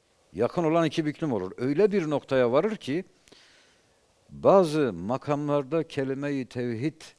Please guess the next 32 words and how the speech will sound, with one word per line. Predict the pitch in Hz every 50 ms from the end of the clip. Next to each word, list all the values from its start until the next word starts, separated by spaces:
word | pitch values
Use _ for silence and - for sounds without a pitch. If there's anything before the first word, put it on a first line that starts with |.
| _ _ _ - 80 78
çekmek | - - 135 135 131 - - 85 98 151 175 - - - _
bile | - 98 131 143 156 151 - -
edepsizliktir | 147 143 131 131 - - - 127 120 120 113 - - 104 85
demişler. | 85 85 80 82 - - - - - - _ _ _ _ _ _ _ _ _ _ _ _ -
La | 101 123 131 123 120 113
ilahe | 110 107 104 104 101 85 76 95
illallah | 90 85 82 78 76 71 71 58 67 69 - - - _ _ _ _ _ _ _ _ _ 76 73 110
demek | 113 113 123 123 - - - -
bile. | 87 76 71 - _ _ _ _ _ _ _ _ _ _ _ _ _ _ _ _ _ _ _ _ _
Nasıl | 101 107 - - 175
olur | 170 147
efendim? | 127 117 - 175 165 139 92 71 - _ 80
E | 85
efendim, | 92 - - 240 226 151
huzurda | 95 98 120 131 156 160 165 196
olan | 175 156 156 160 156 151 127 85 92 71 - - - - - - - 90 85 -
padişaha | - 127 131 131 131 - 143 135 143 139
"Senden | - 139 143 156 151 139
başka | 131 131 - - 131
padişah | 107 120 117 107 101 113 120 104 104
yok, | 101 87 - -
senden | 135 139 147 139 131 123
başka | 120 - - 131
padişah | 110 - 113 104 - 139 120 104 90
yok." | 98 - - _ - _ _ -
denir | 143 190 233 214
mi | 160 113 90
diyor. | 95 92 - - - _
Zaten | _ 117 147 - 190 160
huzurundasın, | 143 143 139 147 151 160 160 139 - 87
ayıp | 92 123 185 160 - -
ya. | 82 78 87